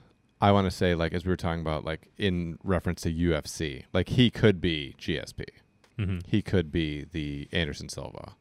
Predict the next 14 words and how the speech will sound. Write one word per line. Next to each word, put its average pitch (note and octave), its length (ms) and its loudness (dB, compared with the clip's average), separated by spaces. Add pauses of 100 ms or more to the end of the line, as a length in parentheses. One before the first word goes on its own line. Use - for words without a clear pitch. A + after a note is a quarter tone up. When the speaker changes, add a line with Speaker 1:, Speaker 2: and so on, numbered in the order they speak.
(100)
Speaker 2:
Yeah. E2+ 200 -2 (200)
Speaker 1:
of, C#2 720 -2 (460)
uh, - 400 -4 (120)
disc - 240 -4
golf. - 200 -14 (240)
Like, G2 120 0
I G2 60 6
don't F#2+ 180 4
think F2 140 0
that - 140 -10
Paul C2+ 320 -2
was C#2 120 -12
that A#1+ 180 -12
guy. - 240 -16